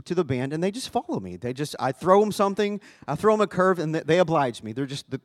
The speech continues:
the most gracious team I've ever worked with. So I'm,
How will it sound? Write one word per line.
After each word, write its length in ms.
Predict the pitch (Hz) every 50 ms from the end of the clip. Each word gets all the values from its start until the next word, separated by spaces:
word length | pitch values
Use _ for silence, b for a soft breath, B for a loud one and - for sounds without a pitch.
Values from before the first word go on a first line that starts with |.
| - 117 _
the 80 | - 139
most 240 | 151 151 147 -
gracious 440 | 139 131 160 170 175 - 180 165 -
team 200 | - 175 151 135
I've 140 | 135 131 113
ever 160 | 123 113 110
worked 240 | 113 113 110 - -
with. 160 | 107 90 - _ b b b b b b b b b
So 140 | - 190 185
I'm, 160 | 180 175